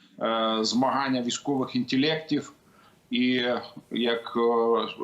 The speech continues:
я думаю, що з Божою допомогою, як і в попередні рази,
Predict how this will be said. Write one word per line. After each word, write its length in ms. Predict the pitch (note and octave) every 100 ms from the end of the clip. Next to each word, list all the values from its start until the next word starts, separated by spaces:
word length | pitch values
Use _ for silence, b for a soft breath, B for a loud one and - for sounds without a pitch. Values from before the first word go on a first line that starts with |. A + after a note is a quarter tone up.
| -
я 220 | A#2 C3
думаю, 360 | B2 C3 C3 A#2+
що 180 | - A#2
з 60 |
Божою 400 | G#2 C3+ A#2 B2+
допомогою, 840 | A#2 A#2+ B2+ D3 E3 C#3+ C#3 B2+
як 220 | A#2+ A#2 B2
і 40 |
в 120 | A#2+
попередні 640 | - - C3 B2+ A#2 G#2+ A2+
рази, 440 | D#3+ - D#3 F3